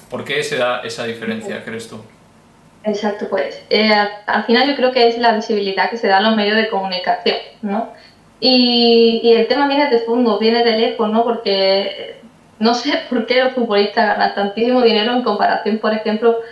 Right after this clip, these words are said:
Speaker 2: a, a un campeón olímpico, ¿no? Sí es verdad que el campeón olímpico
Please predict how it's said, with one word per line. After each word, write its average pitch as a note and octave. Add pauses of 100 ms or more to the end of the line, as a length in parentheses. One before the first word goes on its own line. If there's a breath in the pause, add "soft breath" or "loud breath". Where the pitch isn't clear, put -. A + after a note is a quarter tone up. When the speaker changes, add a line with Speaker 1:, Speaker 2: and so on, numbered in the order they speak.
(300 loud breath)
Speaker 2:
a, G3
a G3
un G#3+
campeón G3
olímpico, F3+
¿no? - (400)
Sí C4+
es C#4+
verdad C#4 (100)
que G3+
el -
campeón G3+
olímpico A3